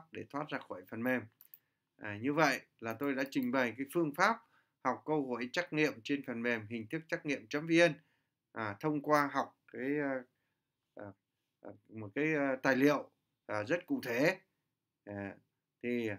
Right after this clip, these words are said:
học viên có nhu cầu, à, kết nối Zalo, à, hoặc là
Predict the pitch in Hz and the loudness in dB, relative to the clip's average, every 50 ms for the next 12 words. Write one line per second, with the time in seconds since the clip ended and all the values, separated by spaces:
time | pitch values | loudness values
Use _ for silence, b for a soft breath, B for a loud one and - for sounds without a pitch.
0 | _ _ - 104 101 127 143 151 143 143 160 156 160 151 - 156 143 135 123 110 | _ _ -6 -6 -2 0 0 0 2 0 -2 -2 -2 -2 2 2 4 4 2 0
1 | 104 _ _ _ 110 104 101 98 _ 147 143 139 143 151 156 156 151 139 135 139 | -4 _ _ _ -14 -14 -14 -4 _ -4 -4 -2 -4 -2 -2 0 0 0 2 2
2 | 139 135 135 127 - _ _ _ _ _ 117 113 110 107 107 _ 120 110 - _ | 2 2 0 -2 -6 _ _ _ _ _ -12 -12 -12 -12 -6 _ -4 -4 -4 _
3 | - 113 110 107 101 | -2 -2 0 0 -2